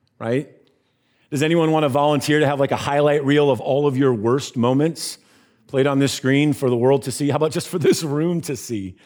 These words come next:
right? I know, I know I certainly don't, because I know the things that I've done when, that other people don't know about. Justice is necessary to protect the innocent. Children need justice.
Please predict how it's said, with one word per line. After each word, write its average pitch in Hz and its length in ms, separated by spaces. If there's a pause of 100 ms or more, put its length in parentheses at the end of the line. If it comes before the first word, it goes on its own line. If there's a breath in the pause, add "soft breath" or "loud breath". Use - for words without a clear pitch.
(280 soft breath)
right? 135 360
I 139 80
know, 135 340
I 143 80
know 139 140
I 131 80
certainly 127 320
don't, 131 400 (540)
because 151 240
I 156 60
know 180 120
the 185 120
things 170 240
that 151 100
I've 131 100
done 156 240
when, 139 200
that 143 120
other 143 160
people 131 220
don't 127 180
know 135 160
about. 110 400 (2250 soft breath)
Justice 190 640
is 156 240
necessary 160 680
to 170 140
protect - 540 (100)
the 131 120
innocent. 123 420 (720)
Children 131 340
need 110 160
justice. - 560